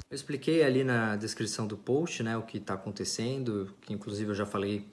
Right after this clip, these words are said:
com o YouTube e, e eles falaram, "é o robozinho novo,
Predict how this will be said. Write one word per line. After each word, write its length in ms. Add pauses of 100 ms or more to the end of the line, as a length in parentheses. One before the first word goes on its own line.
(100)
com 120
o 40
YouTube 500
e, 400 (600)
e 60
eles 120
falaram, 460 (640)
"é 100
o 40
robozinho 400
novo, 480